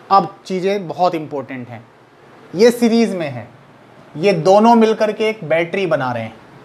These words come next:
जो battery बन रही है उसका तुल्य, उसका equivalent ईएमएफ़ क्या है, दोनों से मिलकर जो संयोजन बना, जो battery बनी, उसका equivalent तुल्य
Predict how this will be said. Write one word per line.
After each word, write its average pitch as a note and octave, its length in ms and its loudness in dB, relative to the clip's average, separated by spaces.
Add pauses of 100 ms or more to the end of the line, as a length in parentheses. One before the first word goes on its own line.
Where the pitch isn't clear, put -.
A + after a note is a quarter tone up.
(160)
जो F3+ 240 4
battery E3+ 420 2
बन G3 160 4
रही G3+ 260 0
है G#3 180 -4 (100)
उसका G#3 340 -2 (1120)
तुल्य, G#3+ 440 4 (120)
उसका G3+ 280 -4 (140)
equivalent A#3 640 0
ईएमएफ़ G3 440 -4
क्या E3+ 140 -2
है, E3 160 0
दोनों F#3+ 320 0
से G3+ 140 -2
मिलकर F3+ 380 -2
जो G3 160 0
संयोजन F3 480 -2
बना, D#3 260 2
जो G3 140 0
battery D3+ 340 -2
बनी, D3+ 300 -6
उसका G#3 560 0 (480)
equivalent A3 600 0
तुल्य G#3 520 0